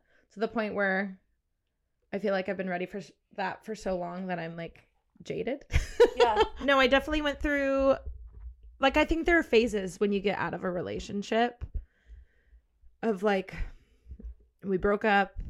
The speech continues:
Speaker 1: and I don't even know how to breathe or live or exist. And then
Speaker 2: Fuck.
Speaker 1: Yeah, that sucks. <laughs> And
Speaker 2: Too
Speaker 1: then
Speaker 2: recent. <laughs>
Speaker 1: you're like, sorry. <laughs> I should have put a trigger warning before that statement.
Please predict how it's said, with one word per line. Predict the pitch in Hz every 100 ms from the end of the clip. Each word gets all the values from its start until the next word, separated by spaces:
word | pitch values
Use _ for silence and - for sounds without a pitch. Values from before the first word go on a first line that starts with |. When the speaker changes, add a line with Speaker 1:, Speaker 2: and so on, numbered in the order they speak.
| - _ -
Speaker 1:
and | 180 175 170 175 170
I | 180
don't | 180 196
even | 196
know | 196
how | 196
to | 208
breathe | 185 185 170 175 190 - - - - - _ - _ _ _ _ _
or | 185
live | 185 185 170 175
or | 180
exist. | 180 180 180 180 - - -
And | 190 190
then | 190 180 180 180
Speaker 2:
Fuck. | 185 180 175 - - - - - - - - _ - _ _ -
Speaker 1:
Yeah, | 180
that | 185 -
sucks. | - - - - -
<laughs> | - - - - - - - - - - 247
And | 254 240
Speaker 2:
Too |
Speaker 1:
then | 247 254 247 269
Speaker 2:
recent. | 302 302 320 - -
<laughs> | 480 -
Speaker 1:
you're | 269 285 269
like, | 269 240 220
sorry. | - 214 208 220 294
<laughs> | - 605 - 508 494
I | 302 294 285
should | 294
have | 339
put | 262 220
a |
trigger | - 269 240
warning | 233 240
before | 233 226 233
that | 233
statement. | 226 240 240 208